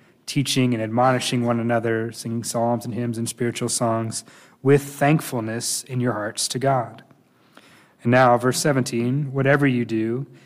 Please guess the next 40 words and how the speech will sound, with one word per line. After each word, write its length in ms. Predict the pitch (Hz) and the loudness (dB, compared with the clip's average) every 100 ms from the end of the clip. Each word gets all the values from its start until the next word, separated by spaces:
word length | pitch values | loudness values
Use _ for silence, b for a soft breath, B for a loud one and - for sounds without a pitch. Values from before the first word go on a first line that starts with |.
| B B | B B
in 220 | 120 110 | 0 2
word 460 | 110 113 113 117 - | 4 4 2 0 -2
or 120 | 127 | -4
deed, 440 | 110 113 113 120 - b b b | -2 -4 -4 -6 -10 b b b
do 160 | 123 127 | 0 4
everything 680 | 139 135 123 123 110 113 | 4 6 4 2 0 0
in 140 | 123 117 | -2 -4
the 80 | 117 | -2
name 320 | 120 123 131 | 2 2 2
of 100 | 131 | 0
the 80 | 139 | 0
Lord 300 | 131 139 131 | 2 2 0
Jesus, 680 | 110 104 110 101 - - b b b | -6 -4 -6 -6 -8 -8 b b b
giving 280 | - 113 107 | -6 -4 -4
thanks 640 | 104 143 123 117 - - - - | -4 -2 0 -2 -6 -8 -8 -10
to 120 | 110 | -8
God 400 | 110 110 117 113 | 0 2 2 0
the 80 | - | -8
Father 640 | - 120 117 117 113 110 | -4 -2 0 -2 -4 -8
through 500 | - - 107 107 104 104 B B B | -12 -6 -2 -2 -4 -14 B B B
him. 420 | - 104 95 98 - _ _ _ _ _ _ _ _ b b b | -14 -10 -10 -12 -18 _ _ _ _ _ _ _ _ b b b
Let's 180 | 147 139 | 2 4
think 220 | - 165 | 6 6
just 260 | 139 135 - | 4 -2 -2
briefly 440 | 147 156 160 135 | 4 4 6 4
about 280 | 120 123 123 | 6 6 6
all 240 | 113 127 143 | 4 4 4
of 100 | 131 | 4
the 100 | 127 | 0
reasons 420 | 131 123 117 120 | 0 -2 -6 -6
just 240 | 135 - | -8 -6
these 160 | 151 123 | -6 -4
six 320 | - 139 - | -4 -4 -6
verses 500 | 131 123 131 - 110 | -4 0 0 -2 -4
have 160 | 127 110 | -4 -2
given 240 | 123 120 | 0 0
us 260 | 117 113 - | -2 -4 -6
to 120 | 127 | -8
be 340 | 110 123 117 | -8 -8 -8
thankful. 600 | 110 123 117 - 120 120 | -10 -12 -12 -14 -20 -20